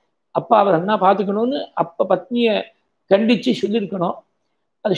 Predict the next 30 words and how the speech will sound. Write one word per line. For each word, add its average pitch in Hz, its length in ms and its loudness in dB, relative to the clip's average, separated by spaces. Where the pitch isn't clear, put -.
சொல்லலே, 247 500 4
முடிஞ்சு 294 260 0
போயிடுத்து, 233 300 2
கதை 220 200 4
முடிஞ்சு 226 200 0
போயிடுத்து, 208 300 0
பெரியவர் 226 320 2
தவறி 220 240 0
போயாச்சு. 196 420 0
இனிமே 226 640 2
கீழே 269 320 2
கொட்டின 247 580 0
பாலை 240 240 2
பத்தி 226 260 -4
வருத்தப்பட்டு 208 500 -2
பிரயோஜனம் 190 460 -2
இல்லை. 185 200 -12
அதனால 180 380 2
அவர்கிட்ட 190 260 2
இதெல்லாம் 202 360 2
சொல்லாமல், 208 580 0
"இனிமே 202 300 2
நீங்க 214 200 4
ஒண்ணும் 202 180 6
பண்ண 208 160 -4
முடியாது, 214 380 2
அப்பா 202 260 0
காலம் 208 260 0
முடிஞ்சு 196 240 -2
போயிடுத்து, 202 440 -8